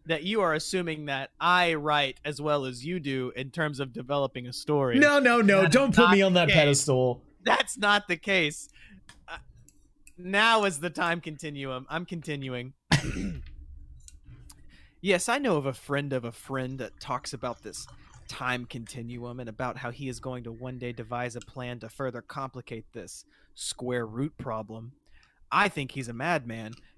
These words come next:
Speaker 1: but he has half of the plan already on the paper pad with a pen.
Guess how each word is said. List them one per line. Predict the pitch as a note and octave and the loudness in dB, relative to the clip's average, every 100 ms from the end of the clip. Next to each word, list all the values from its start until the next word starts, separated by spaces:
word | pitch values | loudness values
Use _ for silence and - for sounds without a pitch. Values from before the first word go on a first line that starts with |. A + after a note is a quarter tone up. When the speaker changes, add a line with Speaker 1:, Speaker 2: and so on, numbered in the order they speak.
| - | -8
Speaker 1:
but | D#3 | -4
he | G#3+ | -2
has | F3+ - | -2 -2
half | G#3 A#3+ - | 0 0 0
of | C#3 | -8
the | - | -8
plan | - D3 C#3+ | -4 -2 0
already | C#3 D3+ D3+ D3+ | 0 0 0 -2
on | |
the | C#3+ | -4
paper | D3 F3 C#3+ | -4 -4 -4
pad | A#2+ E3 F#3 D#3 | -8 -4 -2 -2
with | B2 G3 C3 | -2 -6 -6
a | |
pen. | - G#3 F#3+ G#2 | -10 -6 -6 -8